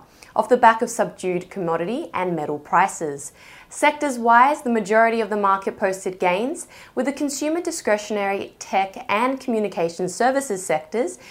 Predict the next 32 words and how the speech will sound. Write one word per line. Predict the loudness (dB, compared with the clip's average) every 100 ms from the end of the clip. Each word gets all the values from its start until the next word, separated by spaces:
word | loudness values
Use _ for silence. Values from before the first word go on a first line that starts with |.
| -20 -2
advancing | -2 2 0 0 -6 -8
the | -4
most, | -2 -2 -2 -8 -16 -20 -20 -20 6
while | 8 8
the | 4
energy | 2 0 0
sector | 0 0 0 2 2 2
declined | -4 -2 -2 0 -2
one | -2 -2 -2 -2
point | -4 -4 -6
eight | -10 -10
percent. | -12 -6 -4 -4 -4 -16 _ _ _ -20 -20 -6 4
As | 4
for | 4
the | -2
best | 6 6 6 -2 -2
and | 0 2
worst | 2 2 0
A | -4 -2
S | -2 -4
X | -6 -4
two | -4
hundred | -2 -4 -4
performers, | -10 -6 -2 -2 -2 -6 -8 -20 -20 -10
Megaport | -2 0 2 0 2 2 0
M | 0 0
P | 0 0
one | 2 2 2 0
was | -2 2
up | 2
the | 2
most, | 0 0 -2 -10